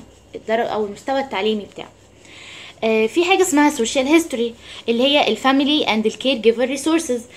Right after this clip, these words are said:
مين ال-، الشخص اللي هو بيديه ال-، الكير، مين الشخص اللي بيعتني بيه. آه، بعرف عنه كمان الكالتشر باك جراوند، بعرف عنه ال-، يعني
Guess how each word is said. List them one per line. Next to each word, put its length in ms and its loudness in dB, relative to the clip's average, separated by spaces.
مين 320 2
ال-، 800 -8
الشخص 480 -6
اللي 160 -6
هو 280 2
بيديه 580 -6
ال-، 520 -10
الكير، 520 0
مين 140 -2
الشخص 320 -8
اللي 100 -6
بيعتني 360 -2
بيه. 220 -4
آه، 240 0
بعرف 440 2
عنه 240 2
كمان 460 0
الكالتشر 680 -2
باك 280 -6
جراوند، 320 -2
بعرف 300 -4
عنه 380 -4
ال-، 420 -12
يعني 280 -16